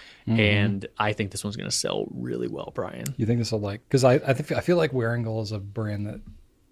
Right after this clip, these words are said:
Speaker 1: not a lot of people have gotten to know that well. It's definitely a newer brand that we've picked up, and it, uh, you know, it doesn't have, like, necessarily, like, a go-to standout. I feel like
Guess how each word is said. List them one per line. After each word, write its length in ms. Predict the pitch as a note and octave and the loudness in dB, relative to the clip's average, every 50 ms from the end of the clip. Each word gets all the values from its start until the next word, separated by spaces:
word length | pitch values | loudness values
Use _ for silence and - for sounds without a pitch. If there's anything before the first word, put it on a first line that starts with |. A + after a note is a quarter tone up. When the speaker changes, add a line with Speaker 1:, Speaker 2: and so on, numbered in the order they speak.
| _ _ _ _ - | _ _ _ _ -4
Speaker 1:
not 200 | A2+ G#2 G#2 F#2+ | -4 -2 -2 -4
a 20 | |
lot 100 | F#2+ G2+ | -4 -4
of 80 | G2+ - | -2 -2
people 200 | B2+ B2 C3 C3 | -2 0 0 -2
have 80 | B2+ C3 | 0 2
gotten 200 | C#3+ D3 D3 C#3+ | 2 2 2 2
to 80 | D3 D#3+ | 0 2
know 180 | D#3+ D#3+ E3+ | 2 2 4
that 220 | E3+ F#3 F#3 F#3 G3 | 4 2 2 2 0
well. 340 | G3 G3 G3+ A3 A#3 A3+ - _ _ _ _ - | 0 2 2 0 0 -2 -6 _ _ _ _ -2
It's 120 | C#3 B2 | 2 4
definitely 240 | C#3+ D#3+ D3 C#3+ C3 | 6 6 6 6 6
a 20 | B2 | 6
newer 200 | B2 A#2+ A#2 A2 | 6 6 4 4
brand 220 | A2+ A2+ A2 G#2+ | 2 2 0 0
that 60 | G#2 | 0
we've 160 | G#2+ G#2 G#2 | -2 -4 -4
picked 180 | - G#2+ - - | -6 -8 -6 -6
up, 220 | A2 G#2 G2+ - | -6 -6 -8 -8
and 240 | G#2 G2+ F#2 F#2 - - - - - - - - - - _ - | -8 -6 -6 -8 -10 -12 -18 -20 -20 -20 -20 -20 -20 -20 _ -6
it, 180 | - A#2 - C#3 | -6 -2 -2 -2
uh, 60 | C3 - - - | -4 -4 -8 -4
you 120 | - B2+ G#2 | -2 0 2
know, 180 | G2+ G2 G2 | 2 2 0
it 60 | G2 - | 0 0
doesn't 200 | C3+ B2 C#3+ A#2+ | 2 2 2 2
have, 220 | G2 A#2+ A#2+ G#2+ | 2 2 2 2
like, 160 | A#2 A#2 A2 A2 | 2 2 2 2
necessarily, 360 | A2+ G#2+ - - A#2 G#2 G#2+ | 0 0 0 0 0 0 0
like, 140 | G#2 G2+ - | -2 -2 -4
a 60 | G#2 | -4
go-to 480 | F#2+ G#2+ G#2 G#2 G#2 - - A#2 A2 | -4 -2 -2 -2 -4 -4 -2 -2 -2
standout. 480 | G2+ - - - A2 G#2 G#2 G2+ G2+ G#2 - | -2 -2 -4 -4 -4 -4 -4 -4 -4 -4 -2
I 60 | A#2+ | 4
feel 120 | - E3+ F3 | 8 10 10
like 180 | D3 - - | 10 8 6